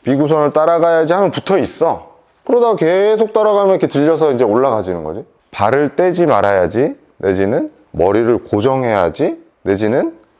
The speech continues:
"척추각을 유지해야지." 라는 명령어는 굉장히 복잡하고 스윙 중에 또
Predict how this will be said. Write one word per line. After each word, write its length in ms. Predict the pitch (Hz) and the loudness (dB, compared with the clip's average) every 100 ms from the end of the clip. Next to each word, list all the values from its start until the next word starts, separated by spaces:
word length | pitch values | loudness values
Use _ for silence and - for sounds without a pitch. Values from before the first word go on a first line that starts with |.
| _ _ _ | _ _ _
"척추각을 640 | - 156 - 170 147 156 - _ 123 | -8 -6 -2 -2 0 0 -4 _ -4
유지해야지." 1120 | 123 156 180 175 160 147 151 156 151 - _ _ | -2 0 0 0 0 0 0 0 -2 -10 _ _
라는 440 | 98 110 123 113 101 | -2 2 2 0 0
명령어는 600 | 92 113 127 117 123 101 | 0 0 0 0 0 0
굉장히 240 | 139 131 | 0 0
복잡하고 920 | 117 - 156 - 110 107 131 73 - - | -2 -2 -4 -2 -2 0 0 -2 -8 -8
스윙 240 | 175 190 | -2 0
중에 300 | 175 160 143 | 2 0 0
또 320 | 135 120 87 | 0 0 0